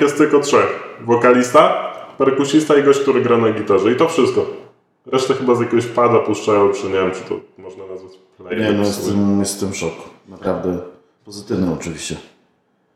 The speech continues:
Speaker 1: Czekamy, aż przyjadą do Polski. Musimy iść. Musimy
Speaker 2: Koniecznie.
Speaker 1: zobaczyć. Może uda nam się
Speaker 2: A
Speaker 1: wywiad
Speaker 2: on
Speaker 1: z nimi
Speaker 2: z-,
Speaker 1: przeprowadzić.
Speaker 2: oni są ze Stanów, rozumiem, tak?
Speaker 1: Mhm, chyba ze Stanów. Z tego, co wiem, to ich właśnie wyprodukował Travis Barker i jakoś na jego Instagramie to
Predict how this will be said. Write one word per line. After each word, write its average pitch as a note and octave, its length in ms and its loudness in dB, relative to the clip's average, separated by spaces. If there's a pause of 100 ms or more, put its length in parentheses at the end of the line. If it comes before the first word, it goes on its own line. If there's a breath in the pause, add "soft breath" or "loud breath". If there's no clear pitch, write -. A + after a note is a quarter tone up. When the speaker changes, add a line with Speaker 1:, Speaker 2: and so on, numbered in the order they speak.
(140)
Speaker 1:
Czekamy, F#2 320 -4
aż F#2 80 -4
przyjadą G2 380 2
do G2+ 100 2
Polski. A2+ 360 0 (160)
Musimy - 300 -18 (160)
iść. - 200 -20 (920)
Musimy G#2+ 240 -4
Speaker 2:
Koniecznie. B2 220 0
Speaker 1:
zobaczyć. - 280 -8
Może A2 200 4
uda A#2 160 6
nam A2+ 180 4
się A2+ 60 4
Speaker 2:
A B2 100 8
Speaker 1:
wywiad C#3 160 6
Speaker 2:
on C3+ 60 6
Speaker 1:
z B2 180 4
nimi C3 160 6
Speaker 2:
z-, - 40 2
Speaker 1:
przeprowadzić. A#2+ 580 4
Speaker 2:
oni - 20 -
są - 160 2
ze C3 160 0
Stanów, - 360 0
rozumiem, F2 300 -8
tak? - 280 -4 (460 loud breath)
Speaker 1:
Mhm, E3+ 380 4
chyba F#3+ 220 6
ze F3 140 0
Stanów. G#2+ 420 2 (360)
Z - 80 -20
tego, D#3 240 4
co D#3+ 260 2 (200)
wiem, C3+ 280 4
to C#3+ 120 6
ich C3+ 120 4
właśnie C3 260 4
wyprodukował C3 760 4
Travis B2 340 0
Barker A#2+ 420 2
i A#2+ 40 4
jakoś A2+ 320 0
na A2+ 140 2
jego A2+ 160 2
Instagramie A2 640 2
to - 140 -2